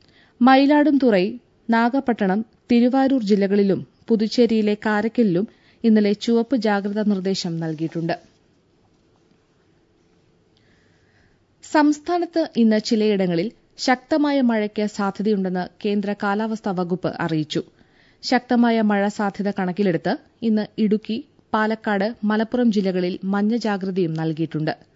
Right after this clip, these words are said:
കേരള തീരത്ത് മണിക്കൂറിൽ മുപ്പത്തിയഞ്ച് മുതൽ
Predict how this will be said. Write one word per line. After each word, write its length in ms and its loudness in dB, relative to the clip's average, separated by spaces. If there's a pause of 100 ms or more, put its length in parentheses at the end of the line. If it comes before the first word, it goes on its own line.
(720)
കേരള 380 6
തീരത്ത് 440 0 (160)
മണിക്കൂറിൽ 520 0 (300)
മുപ്പത്തിയഞ്ച് 680 0
മുതൽ 280 0